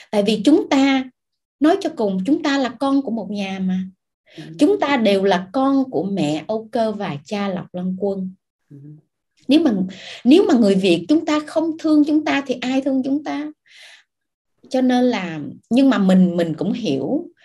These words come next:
Speaker 1: những cái nỗi đau của những người phải rời bỏ quê hương. Mình, mình đã chứng kiến có nhiều gia đình đã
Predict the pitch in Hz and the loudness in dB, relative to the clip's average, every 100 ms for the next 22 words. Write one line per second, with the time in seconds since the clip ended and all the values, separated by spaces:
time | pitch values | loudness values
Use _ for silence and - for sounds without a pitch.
0 | - - 202 185 190 254 220 233 247 240 | -20 -8 -4 -2 0 0 0 -2 -2 -4
1 | 226 - 139 208 208 247 202 170 165 180 | -6 -4 -2 0 0 -2 -2 -4 -4 -2
2 | 165 147 120 - 208 202 214 202 196 190 | -2 -2 -6 -8 -4 -4 -4 -6 -8 -14
3 | - _ _ _ _ _ _ _ _ _ | -20 _ _ _ _ _ _ _ _ _
4 | - 208 208 202 196 190 175 190 277 349 | -4 0 2 2 0 -2 -4 0 0 0
5 | 262 277 392 269 320 285 233 214 247 247 | 0 0 -2 -2 2 2 0 0 -2 -4
6 | 233 214 208 202 _ _ _ _ _ _ | -6 -6 -10 -14 _ _ _ _ _ _
7 | - 156 | -12 -10